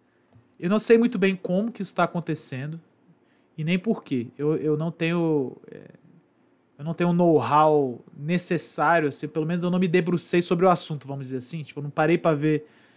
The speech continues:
a fundo o que que o Eagles tá fazendo diferente de tática, de técnica, como é que eles tão sendo constrangidos. Eu não parei pra prestar atenção nisso ainda. Eu acho que se piorar, pode ser que eu olhe diretamente pra esse assunto.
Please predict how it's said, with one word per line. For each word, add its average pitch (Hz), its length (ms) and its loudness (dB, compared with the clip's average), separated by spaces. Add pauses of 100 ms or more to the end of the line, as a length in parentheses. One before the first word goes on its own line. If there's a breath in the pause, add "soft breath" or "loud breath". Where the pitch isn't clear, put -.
(220 soft breath)
a 165 160 2
fundo 170 460 0 (400 soft breath)
o - 40 -20
que 185 160 0
que 185 100 -2
o 185 40 4
Eagles 170 220 4
tá 165 120 0
fazendo 160 260 0
diferente 151 320 -4
de 143 100 -12
tática, 160 480 0
de 135 100 -8
técnica, 151 560 -4
como 151 160 -6
é - 20 -6
que 156 80 -6
eles 151 120 -6
tão 151 120 -6
sendo 151 160 -8
constrangidos. 143 960 -8
Eu - 100 -20
não 139 80 -14
parei 139 260 -2
pra 139 60 -14
prestar 143 220 -4
atenção 139 280 -6
nisso 143 240 -8
ainda. 127 320 -6 (1080 soft breath)
Eu 143 100 0
acho 156 140 0
que - 60 -12
se 160 120 -8
piorar, 147 340 2
pode 160 240 -4
ser 160 80 -6
que 156 100 -6
eu 170 320 -2
olhe 160 300 2
diretamente 160 500 -2
pra 160 120 -6
esse 156 140 -6
assunto. 127 440 -10